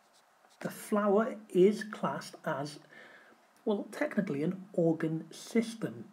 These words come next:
So it's worth just mentioning because the flower is actually classed as a structure with multiple organs in it. So it's actually known as an organ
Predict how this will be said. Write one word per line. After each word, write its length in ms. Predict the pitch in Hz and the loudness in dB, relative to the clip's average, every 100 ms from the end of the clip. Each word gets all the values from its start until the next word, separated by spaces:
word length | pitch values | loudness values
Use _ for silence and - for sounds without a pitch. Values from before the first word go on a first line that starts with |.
| - _ _ _ _ _ _ - - | -20 _ _ _ _ _ _ -20 4
So 100 | 220 | 4
it's 120 | 214 | 6
worth 280 | 226 247 - | 4 4 0
just 120 | 208 | 0
mentioning 380 | 226 - 165 151 | 2 2 -4 -4
because 280 | 175 - - | -4 -4 -4
the 60 | |
flower 380 | - 226 254 285 | -2 -2 -2 -2
is 100 | 226 | -2
actually 280 | 214 - 185 | -2 -2 -2
classed 340 | 185 165 - | -2 -6 -4
as 140 | 160 - - - - - - _ _ _ _ _ _ _ _ _ _ _ _ _ _ - | -8 -8 -18 -20 -20 -20 -20 _ _ _ _ _ _ _ _ _ _ _ _ _ _ 4
a 260 | 190 180 | 4 4
structure 720 | - - 277 320 - - 151 - - _ - | 0 -6 -4 -4 -6 -6 -6 -8 -16 _ 0
with 160 | 190 | 2
multiple 640 | 175 175 180 170 - 190 175 | 4 4 2 0 -2 0 2
organs 360 | 170 147 156 160 | 2 0 0 2
in 120 | 190 | 2
it. 100 | - | 2
So 80 | 196 | 0
it's 100 | 185 | 0
actually 220 | 208 233 | 0 0
known 160 | 208 185 | 2 2
as 140 | 185 | 0
an 140 | 190 - | -4 -2
organ 440 | 170 151 143 143 | 0 0 -2 -10